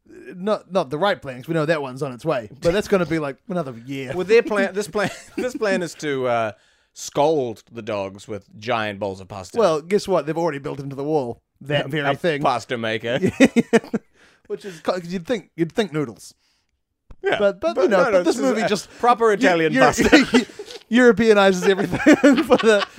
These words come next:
Speaker 1: the, you'd, they're like, yeah, the big producers were like, "We can't have a scene with noodles. <laughs> What about linguine?"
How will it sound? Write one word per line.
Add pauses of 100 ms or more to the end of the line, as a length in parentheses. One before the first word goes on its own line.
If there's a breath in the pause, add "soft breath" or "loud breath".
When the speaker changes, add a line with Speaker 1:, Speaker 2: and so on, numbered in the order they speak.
(220)
Speaker 1:
the,
you'd, (680 soft breath)
they're
like,
yeah,
the
big
producers
were
like,
"We
can't
have
a
scene
with
noodles.
<laughs>
What
about
linguine?"